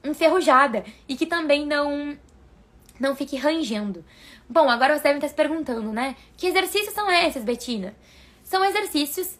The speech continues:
que se resumem ao complexo coluna vertebral, pelve e membro inferior. Em geral, quem passa pra vocês esses exercícios são os fisioterapeutas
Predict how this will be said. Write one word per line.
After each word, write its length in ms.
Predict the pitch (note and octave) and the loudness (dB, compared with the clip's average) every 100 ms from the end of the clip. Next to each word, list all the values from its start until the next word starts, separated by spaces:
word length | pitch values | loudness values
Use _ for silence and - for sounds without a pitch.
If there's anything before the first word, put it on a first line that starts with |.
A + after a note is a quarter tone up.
| _ _ | _ _
que 120 | - F#4+ | -4 0
se 120 | F#4+ | 2
resumem 580 | G4+ D4 C#4 D4+ F#4 - | 0 0 0 0 -6 -2
ao 140 | D4 C#4+ | 0 2
complexo 720 | G#4 - E4 A#3+ - - C#4+ _ _ _ | 0 0 2 2 -2 -14 -16 _ _ _
coluna 360 | A3+ A3 D4 | -4 -2 0
vertebral, 640 | E4+ F4 E4+ A#3+ B3+ C#4 - _ _ - | -2 -4 0 2 2 0 -8 _ _ -4
pelve 440 | A#3 B3+ C4+ C#4+ C#4+ | 0 0 -2 -8 -8
e 80 | C#4+ | -6
membro 300 | A#3+ A3 A#3 | -4 -4 -6
inferior. 520 | G#3+ A#3+ A#3+ G3+ G3 _ - - - | -6 -4 -2 -4 -8 _ -20 -20 -6
Em 180 | G4+ C5+ | -2 2
geral, 340 | F4 C#4 D4 | 4 6 6
quem 180 | D4 D4+ | 4 -4
passa 400 | D4+ D4+ F#4 F#4+ | 0 4 4 2
pra 140 | D4+ A#3+ | -4 -4
vocês 480 | A#3 - A#3 G#3+ - | -6 -4 -4 -4 -6
esses 220 | A#3 A3 | -6 -4
exercícios 680 | G#3+ G3+ F#3+ C4 B3 G3 - - - | -6 -6 -6 -8 -8 -10 -16 -20 -12
são 200 | - D4 | 0 0
os 180 | D4+ - | 0 -4
fisioterapeutas 1040 | E4 G4 G#4+ G4 F4 F4 B3+ B3+ B3+ C#4+ | 0 2 2 2 0 2 2 2 0 -6